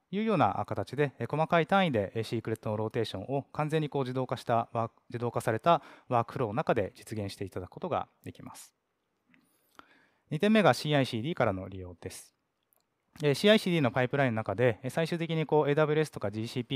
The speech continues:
ーのような、えー、クラウド環境にアプリケーションをデプロイするときには、えー、パイプラインの中に、えー、えー、まあ、このクラウドのキーを持たせてあげる必要があります。で、ボルトを使っていただくと、そのパイプラインの処理の、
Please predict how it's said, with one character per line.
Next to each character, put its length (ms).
ー 100
の 80
よ 140
う 40
な、 260
え 40
ー、 60
ク 80
ラ 60
ウ 20
ド 80
環 180
境 160
に 80
ア 80
プ 80
リ 100
ケ 120
ー 40
シ 100
ョ 40
ン 40
を 20
デ 100
プ 120
ロ 60
イ 40
す 100
る 80
と 80
き 140
に 80
は、 200
え 80
ー、 20
パ 120
イ 40
プ 60
ラ 120
イ 20
ン 20
の 60
中 180
に、 300
え 40
ー、 600
え 340
ー、 60
ま 60
あ、 20
こ 80
の 160
ク 80
ラ 100
ウ 60
ド 80
の 340
キ 120
ー 100
を 40
持 100
た 100
せ 100
て 80
あ 60
げ 80
る 80
必 160
要 80
が 180
あ 40
り 120
ま 100
す。 160
で、 80
ボ 100
ル 60
ト 100
を 60
使 160
っ 100
て 80
い 60
た 80
だ 140
く 100
と、 200
そ 120
の 60
パ 100
イ 80
プ 60
ラ 100
イ 20
ン 40
の 60
処 120
理 100
の、 220